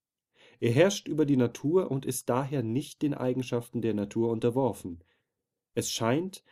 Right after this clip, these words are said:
als wäre er durch seine eigene Maya oder verschleiernde Kraft geboren und verkörpert. So ist es aber in Wirklichkeit nicht.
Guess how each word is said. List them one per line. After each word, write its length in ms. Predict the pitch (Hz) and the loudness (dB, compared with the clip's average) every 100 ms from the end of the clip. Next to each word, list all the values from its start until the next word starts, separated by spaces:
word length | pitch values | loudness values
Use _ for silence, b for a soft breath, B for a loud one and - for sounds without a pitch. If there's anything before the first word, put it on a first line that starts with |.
| b - | b -2
als 320 | 117 - 101 | 0 0 2
wäre 240 | 123 151 | 2 4
er 340 | 143 127 147 156 | 2 2 2 0
durch 300 | 123 120 - | -2 -2 0
seine 420 | 113 113 131 - | 0 0 0 -2
eigene 400 | 117 147 135 110 | 0 0 0 -2
Maya 500 | 101 101 101 104 98 b b - | -2 -2 0 -2 -4 b b -2
oder 360 | 117 113 98 _ | 0 0 -2 _
verschleiernde 680 | - 104 - 110 127 117 110 | -10 -8 -2 0 2 0 -4
Kraft 400 | - 117 - - | -4 -4 -4 -4
geboren 600 | 113 127 131 117 120 - | 2 4 6 4 -2 -6
und 160 | - 110 | -6 -2
verkörpert. 640 | 120 - 156 - 90 85 - _ _ _ _ | -2 0 0 0 -6 -10 -20 _ _ _ _
So 160 | 120 135 | -2 2
ist 240 | 185 - | 2 0
es 120 | 117 | -2
aber 240 | - 107 104 | 0 0 0
in 140 | 98 | -2
Wirklichkeit 560 | 101 - 92 - 87 82 | -4 -6 -10 -10 -10 -10
nicht. 320 | 85 - | -12 -16